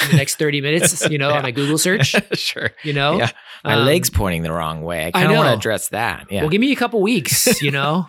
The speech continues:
Speaker 1: No, that's when you just sign up with Matt that day, right?
Speaker 2: Yeah.
Speaker 1: You know, I'm just kidding.
Speaker 2: Sure, hey,
Speaker 1: <laughs>
Speaker 2: we would accept it.
Speaker 1: Don't wait that long. Um, I wanna do a quick plug for your website too before I forget, um, because a lot of the stuff that you just mentioned with your membership model in terms of,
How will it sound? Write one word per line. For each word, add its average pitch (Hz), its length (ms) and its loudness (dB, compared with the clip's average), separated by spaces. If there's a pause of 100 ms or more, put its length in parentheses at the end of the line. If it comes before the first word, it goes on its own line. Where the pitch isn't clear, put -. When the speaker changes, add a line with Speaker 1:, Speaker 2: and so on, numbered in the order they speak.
(100)
Speaker 1:
No, 175 160 4
that's 175 240 0
when 202 100 0
you 170 120 2
just 151 200 2
sign 151 200 0
up 143 100 -4
with 131 120 -2
Matt 131 360 -2 (140)
that 143 280 -2
day, 123 360 -4
right? 113 520 -4
Speaker 2:
Yeah. 87 140 -2
Speaker 1:
You 82 80 -2
know, 131 80 0
I'm 139 60 0
just 139 180 2
kidding. 247 240 2
Speaker 2:
Sure, 139 260 6
hey, 147 720 2
Speaker 1:
<laughs> 120 40 -16
Speaker 2:
we 123 140 -4
would 233 100 -4
accept - 340 -8
it. - 120 -6
Speaker 1:
Don't 156 160 2
wait 151 160 2
that 135 240 0
long. 127 400 -8
Um, 156 240 0
I 170 100 2
wanna 226 200 4
do 339 140 4
a 208 60 4
quick - 260 -6
plug 160 220 -4
for - 80 -10
your 139 120 -2
website 131 360 -2
too 139 140 -6
before 123 320 -4
I 123 40 -2
forget, 120 680 -4
um, 123 380 -2
because 127 500 0 (240)
a 143 80 0
lot 156 200 4
of 175 60 -2
the 160 60 0
stuff 147 240 -2
that 123 120 -6
you 131 200 -6
just 131 240 -6
mentioned 120 640 -10
with 127 160 -4
your 117 100 -6
membership 120 400 -8
model 117 380 -4
in 110 100 -10
terms 117 320 -8
of, 107 280 -4